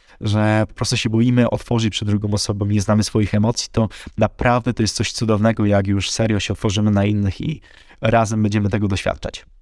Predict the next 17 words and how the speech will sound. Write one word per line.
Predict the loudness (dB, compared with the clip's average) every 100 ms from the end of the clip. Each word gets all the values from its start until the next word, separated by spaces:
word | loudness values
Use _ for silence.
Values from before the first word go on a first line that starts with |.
| -20 -20 -20 -20 -20 -20 -14
A | -2
jak | 0
będziemy | 2 2 2
te | 0
doświadczenia | -2 -2 0 0
wymieniać | 2 2 2 2 0 -2
między | -2 -2
sobą, | -4 -2 -2
to | 0 2 2 0 0
ło, | 0 2
matko, | 4 4 2 0 -2
jak | -2 -2
pięknie. | -2 -2 -2 -6 -8 -12 _ _ -20 _ -20 -20 -20 -8
Życie | -4 0 2
jest | 0 0
dużo | 0
piękniejsze. | 0 -2 -4 -6 -6